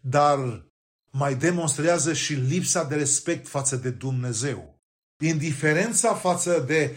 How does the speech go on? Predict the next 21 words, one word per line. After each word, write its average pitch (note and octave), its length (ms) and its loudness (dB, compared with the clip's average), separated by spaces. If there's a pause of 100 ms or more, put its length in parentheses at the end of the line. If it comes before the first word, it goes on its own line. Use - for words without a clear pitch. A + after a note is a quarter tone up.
(140)
adevăratele D3+ 1040 2
valori, D3 580 2
indiferența D3+ 760 -2
ta F3+ 340 0 (180)
față F3 340 2
de D#3 180 0
Iisus E3 480 2
Hristos F3+ 500 -2
este E3+ 320 -2
păcatul F3+ 720 -2
care F3 420 0 (240)
a E3 120 2
otrăvit E3+ 720 -2
multe F#3+ 520 -2
vieți, D#3 440 0
dar D3+ 160 0
în D3+ 100 -4
același D#3 480 -2
timp F3+ 200 -6
este D#3+ 280 -4
păcatul E3 800 -2